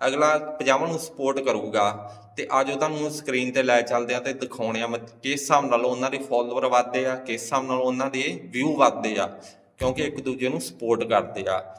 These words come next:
ਆ ਵੀਡੀਓ ਦੀ ਸਕਰੀਨ ਦੇਖ ਕੇ ਤੁਹਾਨੂੰ ਪਤਾ ਲੱਗ ਜੂਗਾ। ਆ ਤੁਹਾਨੂੰ ਇੱਕ ਪ੍ਰੋਫਾਈਲ ਦਿਖਾਉਣੇ ਆ, ਵੀਡੀਓ ਤੋਂ ਤੁਸੀਂ ਜਾਣਦੇ ਹੀ ਹੋਗੇ ਸ਼ਾਇਦ ਇਹਨਾਂ ਨੂੰ, ਤੇ ਇਹਨਾਂ ਦੇ ਕਾਫੀ ਫਾਲੋਅਰ ਆ।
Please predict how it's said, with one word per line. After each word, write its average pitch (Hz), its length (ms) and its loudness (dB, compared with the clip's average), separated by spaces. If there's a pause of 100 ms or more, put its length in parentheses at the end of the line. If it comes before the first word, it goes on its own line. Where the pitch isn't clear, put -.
(280)
ਆ 123 60 2
ਵੀਡੀਓ 127 480 0
ਦੀ 147 120 -4
ਸਕਰੀਨ 127 640 -6
ਦੇਖ 117 240 -2
ਕੇ 135 80 -4
ਤੁਹਾਨੂੰ 131 200 0
ਪਤਾ 117 220 0
ਲੱਗ 104 160 2
ਜੂਗਾ। 95 440 -2 (800)
ਆ 147 100 12
ਤੁਹਾਨੂੰ 160 260 6
ਇੱਕ 147 140 4
ਪ੍ਰੋਫਾਈਲ 131 420 10
ਦਿਖਾਉਣੇ 123 380 4
ਆ, 127 60 4
ਵੀਡੀਓ 123 320 4
ਤੋਂ 143 140 2
ਤੁਸੀਂ 127 300 -8
ਜਾਣਦੇ 113 340 10
ਹੀ 123 120 6
ਹੋਗੇ 127 220 8
ਸ਼ਾਇਦ 117 300 6
ਇਹਨਾਂ 120 220 4
ਨੂੰ, 143 180 0 (520)
ਤੇ 120 260 4
ਇਹਨਾਂ 135 180 8
ਦੇ 151 60 4
ਕਾਫੀ 131 340 6
ਫਾਲੋਅਰ 127 400 6
ਆ। 104 180 8